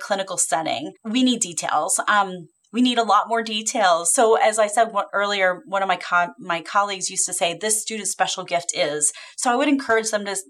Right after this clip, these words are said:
ask that. Um, I would ask them that. "What was her special gift? What stood out about this student?"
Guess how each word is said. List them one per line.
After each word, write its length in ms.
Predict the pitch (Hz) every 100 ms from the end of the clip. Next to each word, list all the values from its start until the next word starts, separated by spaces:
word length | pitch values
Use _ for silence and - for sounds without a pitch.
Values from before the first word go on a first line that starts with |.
| - 180
ask 280 | 262 269 -
that. 300 | - - -
Um, 240 | 196 190 185
I 120 | 220
would 100 | 226
ask 200 | 208 202
them 120 | 190
that. 220 | 160 143
"What 160 | 226 311
was 180 | 440 -
her 80 | 175
special 340 | - 220 208
gift? 280 | - - -
What 160 | 240 247
stood 220 | - 311
out 180 | 202 - -
about 300 | 180 160 -
this 180 | 170
student?" 440 | - 156 151 113